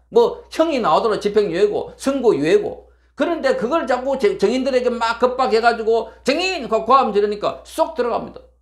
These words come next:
왜 고함 지릅니까? 국민들이 당신에게 고함 지르라고 그런 위임을 했습니까? 자, 국회의원에게다 갑질하라고 그런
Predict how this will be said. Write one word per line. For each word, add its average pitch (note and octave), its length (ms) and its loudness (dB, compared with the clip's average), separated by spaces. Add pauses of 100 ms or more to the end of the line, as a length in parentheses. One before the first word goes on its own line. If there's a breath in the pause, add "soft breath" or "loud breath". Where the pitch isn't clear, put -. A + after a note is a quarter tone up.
(280)
왜 A#3 120 8
고함 C4 320 2
지릅니까? G#3+ 520 -2
국민들이 B3 420 -4
당신에게 G3+ 420 -2
고함 B3+ 340 2
지르라고 A3 460 -2
그런 A#3 240 -2
위임을 A#3+ 280 -2
했습니까? G#3 680 -6 (320)
자, E3 200 2
국회의원에게다 G#3 1160 2
갑질하라고 B3 800 0
그런 G#3+ 300 -2